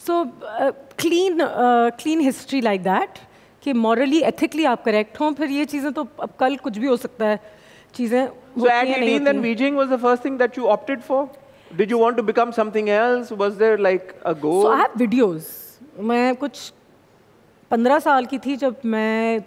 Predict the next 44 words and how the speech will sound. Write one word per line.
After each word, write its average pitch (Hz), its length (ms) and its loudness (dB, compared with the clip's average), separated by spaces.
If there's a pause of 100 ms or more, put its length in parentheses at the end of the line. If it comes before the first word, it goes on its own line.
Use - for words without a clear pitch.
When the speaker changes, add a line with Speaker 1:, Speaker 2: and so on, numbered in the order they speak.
(100)
Speaker 1:
कुछ 240 260 -10
दो 247 200 0
महीने 277 280 2
की - 80 -6
छुट्टी 247 320 -8
पे 277 120 -2
अमेरिका 214 360 0
गई 185 140 0
थी। 175 280 -8
Speaker 2:
अच्छा। 165 260 -4
Speaker 1:
अपने 233 120 2
पेरेंट्स 214 360 2
के 247 60 -8
साथ 196 200 0
ही। 277 140 -6
और 269 80 -2
उस 254 60 -2
जमाने 226 320 0
में 269 180 -2
बड़े-बड़े 240 320 4
वीडियो 208 240 4
कैमरास 208 340 2
होते 220 160 -4
थे, - 40 -4
जो - 60 2
Speaker 2:
यस, 311 100 4
Speaker 1:
लोग 262 120 2
शादी 226 380 2
पे - 140 0
लेके 233 220 2
Speaker 2:
हैंडीकैम्स 190 140 2
Speaker 1:
घूम 190 60 0
रहे - 100 4
होते 190 120 4
Speaker 2:
और 185 60 4
Speaker 1:
थे। 185 100 4
Speaker 2:
वो 180 60 -2
सब। - 460 -6
Speaker 1:
और 277 120 2
वो 302 80 4
बड़ा 339 200 2
भारी 262 340 4
होता 220 300 4
था। 226 260 0